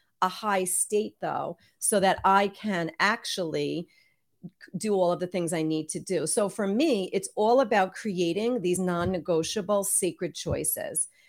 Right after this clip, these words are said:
And believe it or not, the breath work we just did, that box breathing and the three relaxation breaths, that would, could be one of your sacred choices. You could choose to, every single time after you eat,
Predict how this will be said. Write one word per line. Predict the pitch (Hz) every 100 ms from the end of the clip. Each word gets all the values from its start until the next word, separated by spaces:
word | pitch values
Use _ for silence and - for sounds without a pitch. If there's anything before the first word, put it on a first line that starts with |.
| _
And | 220 214
believe | 233 269 339
it | 294
or | 233
not, | 214 226 202 -
the | 190
breath | 196 208
work | 208 233 233
we | 247
just | 214 247 254 -
did, | 247 254 247
that | 202 175 -
box | 185 180 -
breathing | - 208 196 202 190
and | 180
the |
three | 180 185 175
relaxation | 190 180 180 - 180 180 220
breaths, | 233 233 - - _ _
that | 165 226 254 -
would, | 226 226
could | - 262 175
be | 208 196
one | 170 175
of | 165
your | 156 170
sacred | - 165 165 160
choices. | - 160 160 - - - - - _
You | 196 220
could | 226 190
choose | - - 226 208 196 196 - - -
to, | 196 175 160 156 - -
every | 196 185 226
single | 220 226 190 185 180
time | - 196 175 165 170
after | 165 - 180
you | 170 -
eat, | 226 233 180